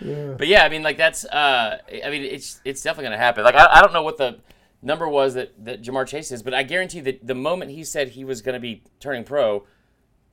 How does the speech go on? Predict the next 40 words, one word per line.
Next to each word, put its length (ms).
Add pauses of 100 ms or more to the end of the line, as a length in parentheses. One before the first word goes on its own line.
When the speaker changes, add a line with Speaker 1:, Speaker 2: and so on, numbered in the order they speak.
(380)
Speaker 2:
like, 180
or 200
that 120
he 80
was 120
gonna 160
forego 280
the 80
season, 440 (360)
he 340 (140)
got 220
paid 240
in 80
some 320
way 180
by, 180
by 180
somebody. 420
And, 140
like, 220 (200)
and 100
that's 140
not 100
a 20
negative 360
thing. 120
That's 160
great 240
for 100
him. 280 (340)
But 80
I 40
guarantee 340
you 60
that's 160
what 80
happened. 320 (760)
Speaker 1:
It's 120
just 140
different. 340